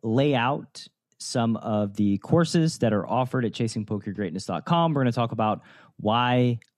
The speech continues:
I think they're valuable and the methodology behind making them and why I believe they're different than pretty much anything else on the market. And John, how you doing, sir?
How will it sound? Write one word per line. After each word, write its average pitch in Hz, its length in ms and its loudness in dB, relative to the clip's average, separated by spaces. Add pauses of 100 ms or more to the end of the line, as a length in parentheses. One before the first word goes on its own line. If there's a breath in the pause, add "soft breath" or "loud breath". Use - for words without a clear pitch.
I 104 260 0
think 107 420 0
they're 92 560 -2 (260)
valuable 143 720 0 (320 soft breath)
and 107 240 0
the 101 60 0
methodology 110 1000 2 (300 loud breath)
behind 107 420 2
making 160 340 4
them 139 180 4
and 110 160 4
why 120 400 4
I 110 80 2
believe 107 560 2
they're 95 200 -4
different 123 500 -4
than 98 140 -6
pretty 110 160 -4
much 101 200 -4
anything 98 460 -6
else 95 420 -8
on 95 280 -4
the 82 60 -8
market. 175 600 -2 (560 soft breath)
And 113 680 0 (380)
John, 156 560 0 (1200)
how 127 140 -6
you 117 60 0
doing, 95 160 -2
sir? 95 260 -6